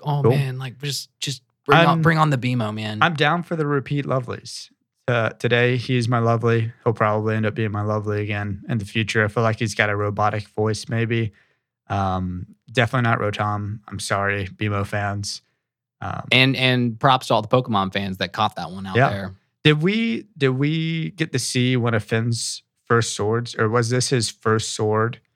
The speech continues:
Speaker 1: I think this is one of his first swords. If, if he hasn't used a different one,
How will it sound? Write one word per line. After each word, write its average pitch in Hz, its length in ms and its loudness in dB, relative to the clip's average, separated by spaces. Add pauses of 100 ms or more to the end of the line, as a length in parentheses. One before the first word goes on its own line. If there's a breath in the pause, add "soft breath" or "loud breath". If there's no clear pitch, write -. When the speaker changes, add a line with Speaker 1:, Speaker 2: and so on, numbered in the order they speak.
(100)
Speaker 1:
I 135 80 -2
think 202 240 0
this 190 220 -2
is 151 120 -2
one 117 240 -2
of 117 120 -4
his 110 180 -6
first 107 300 -6
swords. 107 260 -6
If, 113 160 -6
if 123 140 -4
he 123 80 0
hasn't 180 380 2
used 113 320 -4
a 110 40 -2
different 98 360 -6
one, 101 340 -2